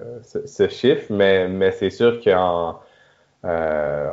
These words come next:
en aussi peu de temps, là, ça, ça fait chaud au cœur et on, on voit que, que les, les lecteurs, les auditeurs sont intéressés à notre travail, puis je pense que c'est,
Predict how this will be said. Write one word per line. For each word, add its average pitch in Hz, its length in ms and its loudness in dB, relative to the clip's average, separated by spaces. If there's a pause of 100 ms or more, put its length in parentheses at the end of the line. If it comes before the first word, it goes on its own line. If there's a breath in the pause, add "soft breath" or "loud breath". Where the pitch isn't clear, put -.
(120)
en 95 280 0
aussi 104 240 2
peu 98 160 2
de 90 60 -8
temps, 107 260 2
là, 104 140 4
ça, 87 240 -2
ça 85 160 -6
fait 92 180 -4
chaud 98 200 -2
au 90 60 -4
cœur 101 320 2
et 98 100 2
on, 90 400 0
on - 20 0
voit 98 340 2
que, 87 480 0
que 95 80 0
les, 90 440 -4
les 95 180 0
lecteurs, 101 640 4
les 98 220 -2
auditeurs 98 500 -2
sont 92 140 -6
intéressés 92 480 0
à 95 40 2
notre 92 180 0
travail, 95 460 2
puis 87 240 -8
je - 100 -20
pense 92 260 -6
que 90 120 -2
c'est, - 380 -2